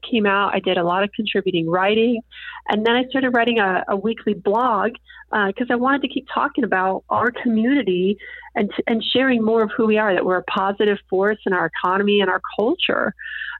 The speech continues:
And so I was writing a business column and pulled, you know, on, on some of my background in business and my education in business to talk about our community in that way. And so I did a weekly column in two thousand and eighteen,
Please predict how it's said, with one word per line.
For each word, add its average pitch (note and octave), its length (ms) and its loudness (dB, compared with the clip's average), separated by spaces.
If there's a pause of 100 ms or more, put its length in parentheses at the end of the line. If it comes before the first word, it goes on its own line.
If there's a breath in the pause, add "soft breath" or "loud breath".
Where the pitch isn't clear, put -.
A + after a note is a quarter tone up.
And A3 300 2
so A#3 320 2 (320 loud breath)
I A3+ 80 2
was A#3+ 160 0
writing C4+ 240 4
a - 40 0
business B3+ 360 -2 (100)
column G#3 340 2
and G3 120 0
pulled, G#3 300 0 (160)
you A3 160 2
know, F3 80 2
on, F#3 280 0 (140)
on F3+ 240 0
some G#3 100 0
of G#3 100 4
my F#3 120 2
background F#3+ 480 0
in F3+ 100 -4
business A3 480 0
and F#3 80 -4
my F3+ 80 0
education G3+ 520 -2
in G3+ 80 0
business F#3+ 400 2 (580 loud breath)
to G3+ 80 2
talk G#3 300 -2
about G3 160 2
our F3+ 160 0
community G3 340 2
in F#3 80 0
that F3 180 0
way. G#3 260 2
And G3+ 140 -2
so G#3+ 60 0
I G#3 80 2
did G#3+ 140 0
a G3+ 60 2
weekly A3+ 340 0
column G#3+ 640 0 (420 loud breath)
in G3 180 2 (180)
two C4+ 200 0 (180)
thousand G#3 520 0
and F#3 160 0 (100)
eighteen, G#3+ 760 0